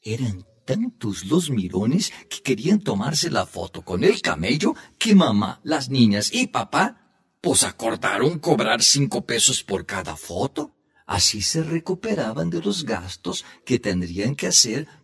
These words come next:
para el alimento del nuevo miembro de la familia.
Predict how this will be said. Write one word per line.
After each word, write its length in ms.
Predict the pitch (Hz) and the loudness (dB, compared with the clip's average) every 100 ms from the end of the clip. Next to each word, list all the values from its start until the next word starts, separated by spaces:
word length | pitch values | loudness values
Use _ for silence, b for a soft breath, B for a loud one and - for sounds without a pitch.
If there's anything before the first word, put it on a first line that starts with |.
| _ | _
para 220 | 95 87 | -8 -6
el 120 | 92 104 | -4 -2
alimento 840 | 127 165 175 151 143 156 160 - | -2 0 2 4 6 4 4 0
del 240 | - 208 123 | 0 2 4
nuevo 300 | 110 120 156 | 6 6 2
miembro 540 | 160 135 123 104 110 160 | 0 2 0 2 2 2
de 120 | 190 | 0
la 180 | - - | -2 -4
familia. 600 | - 127 208 302 247 | -4 0 0 0 -6